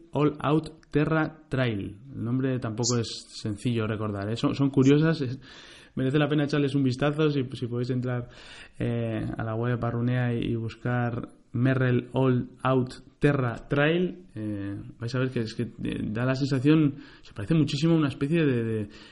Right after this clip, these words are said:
de, de zapatilla de bicicleta, y como si te hubieras puesto por encima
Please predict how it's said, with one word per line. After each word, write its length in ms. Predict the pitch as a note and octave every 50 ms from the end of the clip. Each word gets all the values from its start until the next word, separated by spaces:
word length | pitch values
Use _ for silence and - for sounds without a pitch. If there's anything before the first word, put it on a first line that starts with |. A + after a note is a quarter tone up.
| - - - - - - _ - - -
de, 580 | - - - - - A2+ A2+ A2 A2 A2 A2 G#2+
de 200 | - G#2+ G#2+ G#2
zapatilla 560 | - A2 G2 - G2 - - C#3+ D#3 E3+ E3
de 120 | D3 D3 C#3+
bicicleta, 400 | C3+ C#3 B2+ C3 D3+ D#3 E3+ E3
y 40 |
como 140 | D#3+ C#3 B2
si 140 | B2 - G#2+
te 80 | A2 A2
hubieras 220 | B2+ D3+ D3+ D3+
puesto 840 | - D3 D3 D3 - - D3+ C#3+ C3+ C3 B2+ B2 A#2+ A#2 A#2+ A2+ A2+
por 140 | A2+ A#2 A#2
encima 600 | A2 - - C#3+ C#3+ C3+ B2+ B2 A#2+ A#2 A#2